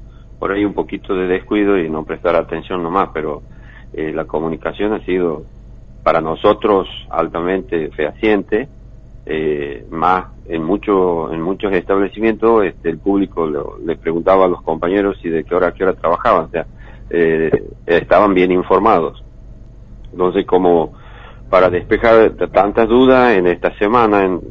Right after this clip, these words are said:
que queda, en lo que va de, del lunes hasta hoy, también hemos vuelto a remarcar por algunos medios sobre esta medida. Eh, lamento yo que estos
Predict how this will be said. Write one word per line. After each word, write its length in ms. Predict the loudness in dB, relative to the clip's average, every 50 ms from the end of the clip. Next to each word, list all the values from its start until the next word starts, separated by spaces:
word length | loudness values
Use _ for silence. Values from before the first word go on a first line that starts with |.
| -12 -10
que 120 | -10 -10 -2
queda, 340 | 2 4 4 6 6 4 4
en 140 | 2 0
lo 160 | -2 -4 -4 -6
que 100 | -4 0
va 240 | 2 4 4 4 4
de, 280 | 4 4 2 2 0 0
del 160 | 0 0 2
lunes 280 | 2 2 4 2 2 2
hasta 180 | 2 2 4
hoy, 140 | 4 4 4
también 460 | 2 2 0 2 4 4 4 4 4
hemos 260 | 2 0 0 0 2
vuelto 340 | 4 4 4 4 4 2 0
a 60 | 0
remarcar 600 | 0 0 0 0 0 -2 0 0 2 2 2 0 -4 -10 -18 -20 -20 -20 -20 -20 -20 -20 -8 -2
por 120 | 0 2
algunos 400 | 2 2 4 4 4 4 2 2
medios 480 | 2 2 2 4 4 2 0 -2 -4 -8 -14 -18 -20 -20 -16 -16 -14 -14 -6
sobre 440 | 0 2 2 4 4 6 4 4 4
esta 200 | 2 0 0 0
medida. 460 | 2 2 2 2 2 0 -2 -4 -8 -14 -18 -20 -20 -20 -20 -20 -20 -20 -20 -20 -14 -6
Eh, 340 | -2 0 2 2 2 2 0 -2 -6 -12 -16 -16 -8 -2
lamento 520 | 0 2 4 4 4 4 4 4 2 4
yo 260 | 6 6 6 4 2
que 280 | 0 -2 -2 -2 -2 -4 -6 -10 -12 -16 -18 -8 -4
estos 520 | -4 -4 -2 -2 -4 -2 -2 -2 -4 -6